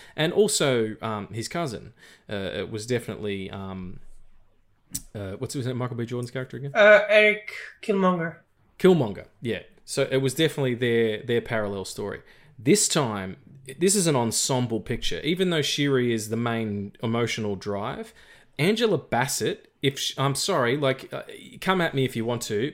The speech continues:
Speaker 1: but if she doesn't at least, because the, the Oscars trying to include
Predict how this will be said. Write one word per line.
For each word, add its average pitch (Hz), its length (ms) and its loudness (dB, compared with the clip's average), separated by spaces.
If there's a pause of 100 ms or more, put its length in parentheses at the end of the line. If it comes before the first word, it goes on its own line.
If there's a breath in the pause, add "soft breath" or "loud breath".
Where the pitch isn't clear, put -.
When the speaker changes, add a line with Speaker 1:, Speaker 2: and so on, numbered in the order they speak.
Speaker 1:
but 135 100 2
if 147 80 -2
she 220 300 2
doesn't 165 300 2
at - 140 -8
least, 139 280 4
because 147 340 -6
the, 160 100 -4
the 180 120 -2
Oscars 175 400 2
trying 143 240 -2
to 127 100 0
include 123 680 2